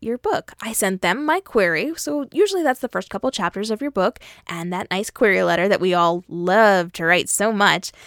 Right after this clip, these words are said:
And they will read through it, and then they'll request the full book if they want it. Now, at that point,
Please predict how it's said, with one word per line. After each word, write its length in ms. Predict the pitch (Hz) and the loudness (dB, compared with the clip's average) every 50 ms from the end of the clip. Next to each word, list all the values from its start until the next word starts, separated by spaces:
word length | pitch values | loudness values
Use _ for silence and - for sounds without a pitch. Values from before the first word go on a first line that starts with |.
| - - - _ _ - | -20 -20 -20 _ _ -2
And 560 | 226 220 214 208 208 202 202 202 202 202 - - | 0 2 2 2 2 2 2 2 0 -2 -4 -8
they 220 | 190 190 196 180 | -8 -8 -8 -4
will 160 | 175 220 262 320 | -2 -2 0 0
read 180 | 339 349 - | 0 -2 -2
through 180 | - 262 202 190 | 0 0 0 0
it, 160 | 131 156 - _ - | 0 -2 -4 _ -14
and 100 | - 240 | -8 -6
then 120 | 269 294 | -2 0
they'll 140 | 330 330 320 | 0 2 2
request 560 | 349 339 - - - 226 202 202 - - - _ | 0 -2 -2 -2 -2 0 0 0 -2 -6 -4 _
the 120 | 233 233 | -4 -4
full 240 | - - 190 180 180 | -2 0 -2 -2 0
book 220 | 175 170 165 175 190 | 0 -2 -4 -4 -6
if 100 | - - | -8 -4
they 140 | - 175 175 | -4 -2 0
want 240 | 214 240 247 - | 2 2 0 0
it. 120 | 87 - - _ _ _ - _ _ - - _ _ | -2 -6 -8 _ _ _ -20 _ _ -20 -20 _ _
Now, 240 | 226 226 226 220 - | 2 4 4 4 2
at 140 | - 233 - | 0 -2 -2
that 220 | 285 285 370 427 - | 0 0 0 0 0
point, 300 | - 294 233 220 - | 0 0 0 0 -2